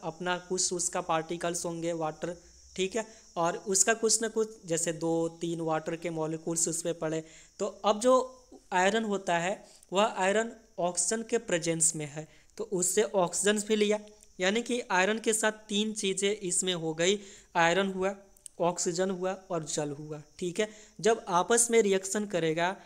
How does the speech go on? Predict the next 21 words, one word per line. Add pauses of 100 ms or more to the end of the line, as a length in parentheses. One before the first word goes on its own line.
(160)
तो
क्या
बनेगा, (340)
एफ़
ई (120)
टू (240)
ओ
थ्री (380)
into (220)
एक्स (120)
एस
टू
ओ, (180)
है
ना, (280)
जिसका
नाम
होता
है (720)
जल
योजित